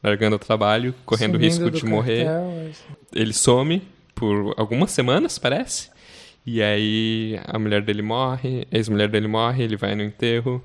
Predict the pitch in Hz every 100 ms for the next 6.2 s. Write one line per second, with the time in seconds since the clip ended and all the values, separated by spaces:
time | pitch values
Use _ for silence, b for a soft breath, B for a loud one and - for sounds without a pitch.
0 | - 113 110 - 104 107 104 107 104 -
1 | - - - _ - 107 - _ - 107
2 | 107 113 117 - 113 107 104 104 104 101
3 | B B 113 110 - 104 113 120 127 -
4 | B B B B B B - 107 101 107
5 | 104 107 - 98 104 98 98 98 113 123
6 | 139 147